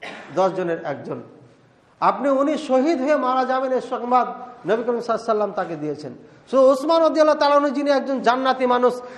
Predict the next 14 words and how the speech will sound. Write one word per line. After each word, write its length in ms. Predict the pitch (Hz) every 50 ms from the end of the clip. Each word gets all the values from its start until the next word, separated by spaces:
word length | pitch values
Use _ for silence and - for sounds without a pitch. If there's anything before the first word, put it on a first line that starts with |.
| - - - -
তাকেও 360 | - 226 247 - 349 381 381
কালাকার 500 | - 370 330 320 320 320 311 311 311 285
করতে 300 | - 285 277 277 285 262
ছাড়ে 300 | - - - 240 240 247
নাই 220 | 240 233 208 196 - - - -
এই 160 | 180 214 202
ইয়াহুদি 440 | 190 190 190 185 180 208 226 226 214
জাতিরা, 400 | 170 175 160 - - 135 123 123 - - - - - - _ _ _ _ _ - - - - _ _ _ _ _ _ _ _
এই 100 | 165 175
আব্দুল্লাহ 400 | 180 185 180 175 175 196 185 180
বিন 120 | 170 180
সাবার 400 | 170 - - 175 165 165 156 -
দলের 260 | 151 143 135 139 143 135
লোক। 100 | 135 127